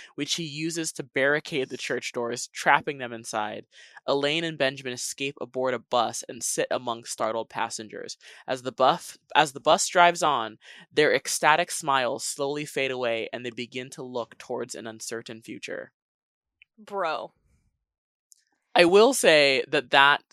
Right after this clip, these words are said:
Speaker 1: the ending scene of them getting on the bus, like, running,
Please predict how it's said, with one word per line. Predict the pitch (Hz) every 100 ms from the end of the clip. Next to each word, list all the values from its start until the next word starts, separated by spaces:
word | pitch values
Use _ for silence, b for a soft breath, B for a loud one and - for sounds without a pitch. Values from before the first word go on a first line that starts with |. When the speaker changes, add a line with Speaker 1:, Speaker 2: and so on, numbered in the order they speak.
| _ 139 -
Speaker 1:
the | 156 -
ending | 156 170 180 165
scene | - 151 135 131 127 127 117 _ -
of | 135 127
them | 131 131 127
getting | 131 143
on | 139 139
the |
bus, | 120 120 123 -
like, | 123 123
running, | 120 143 147 147 143 143